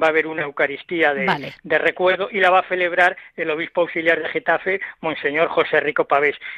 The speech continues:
Speaker 1: en la iglesia de las Carmelitas Descalzas del Cerro de los Ángeles,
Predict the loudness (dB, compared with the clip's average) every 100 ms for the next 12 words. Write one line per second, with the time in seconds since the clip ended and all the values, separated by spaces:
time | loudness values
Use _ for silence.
0 | -6 0 0 2 2 2 2 2 0 -4
1 | -4 -6 -2 0 0 -4 -2 -2 0 -4
2 | -4 -6 -2 0 0 0 0 -2 0 -4